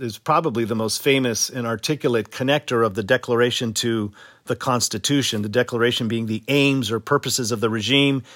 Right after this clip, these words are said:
and the Constitution being the means, the mechanisms, the structures of, of, of liberty, if you will, even though it's, it's compromised, at least in his mind, not Douglas's,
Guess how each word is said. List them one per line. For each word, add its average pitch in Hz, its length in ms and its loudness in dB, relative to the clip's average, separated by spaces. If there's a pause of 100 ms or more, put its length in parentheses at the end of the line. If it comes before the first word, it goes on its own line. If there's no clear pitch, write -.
(220)
and 123 160 -2
the 120 80 2
Constitution 127 840 -2
being 120 240 0
the 117 100 -2
means, 120 600 2
the 110 100 -4
mechanisms, 110 640 0
the 107 100 -4
structures - 720 -2 (460)
of, 117 300 -2
of, 117 200 -4
of 113 160 -4
liberty, 123 380 2
if 98 160 -6
you 113 80 -2
will, 113 380 2
even 139 240 2
though 123 240 4
it's, - 180 -6
it's - 160 -8
compromised, 113 640 -2
at 117 40 -4
least 113 180 -6
in 110 60 -6
his 190 200 2
mind, 123 340 -2
not 240 160 -4
Douglas's, 160 520 2